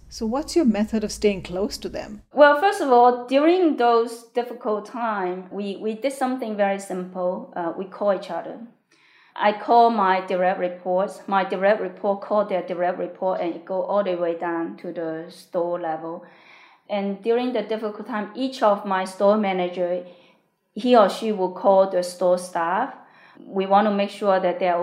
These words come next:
Speaker 2: okay. We want to sh-, make sure that their families are okay. I mean, it's not done yet. It's not, it's not,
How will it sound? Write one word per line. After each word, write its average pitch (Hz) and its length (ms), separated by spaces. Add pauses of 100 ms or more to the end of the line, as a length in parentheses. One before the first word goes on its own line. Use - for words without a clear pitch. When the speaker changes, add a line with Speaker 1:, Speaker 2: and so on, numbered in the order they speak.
Speaker 2:
okay. 202 280
We 202 140
want 185 260
to 185 60
sh-, - 180
make 190 140
sure 185 180
that 175 160
their 170 220
families 196 760
are 156 260
okay. 160 440 (680)
I 226 60
mean, 226 180
it's 220 140
not 269 300
done 262 260
yet. 202 240
It's 180 160
not, 226 480
it's 196 220
not, 214 440